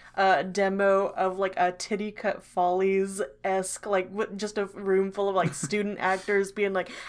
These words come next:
Speaker 1: "Act a little bit crazy," you know,
Speaker 2: Yeah.
Speaker 1: that kind of thing. Like, that's kind of funny.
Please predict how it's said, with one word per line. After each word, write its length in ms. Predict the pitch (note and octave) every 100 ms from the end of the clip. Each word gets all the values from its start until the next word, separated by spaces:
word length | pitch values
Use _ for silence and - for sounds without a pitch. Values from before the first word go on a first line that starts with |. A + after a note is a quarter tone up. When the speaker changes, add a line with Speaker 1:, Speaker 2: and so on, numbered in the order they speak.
| -
Speaker 1:
"Act 180 | D4 B3
a 40 |
little 200 | G#3+ G#3
bit 160 | - -
crazy," 920 | - - A3 A3+ C#3 - G3 E3+ E3
you 160 | F3+ A3+
know, 220 | G#3 G#3
Speaker 2:
Yeah. 140 | - F3
Speaker 1:
that 220 | G3+ G#3 -
kind 200 | G#3+ G3+
of 120 | G3
thing. 340 | G3+ G3 G3 - - -
Like, 140 | F#3+
that's 180 | G#3 G#3
kind 200 | - E3+
of 80 | D#3+
funny. 380 | - D3 D#3